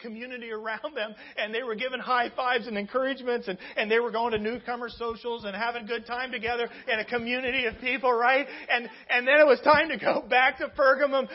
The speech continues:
But then when they walked through the gates, it just all, just all hit them like a brick wall. "Oh my goodness. I'm no longer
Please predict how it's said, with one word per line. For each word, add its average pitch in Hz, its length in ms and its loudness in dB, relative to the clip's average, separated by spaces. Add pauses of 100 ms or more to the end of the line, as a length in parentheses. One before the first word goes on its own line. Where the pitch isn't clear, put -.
(120)
But 226 140 2
then 269 180 6
when 269 140 4
they 254 100 2
walked 269 440 4
through 302 160 0
the 262 100 0
gates, 240 380 4
it 240 100 -2
just 285 260 0
all, 254 480 6 (280)
just 320 180 2
all 330 320 12
hit 320 220 10
them 285 160 6
like 233 160 2
a 190 140 -2
brick 214 260 2
wall. 180 440 2 (1080)
"Oh 214 140 -8
my 175 120 -10
goodness. 175 380 -16 (1300)
I'm 202 160 -10
no 220 180 -6
longer 208 580 -2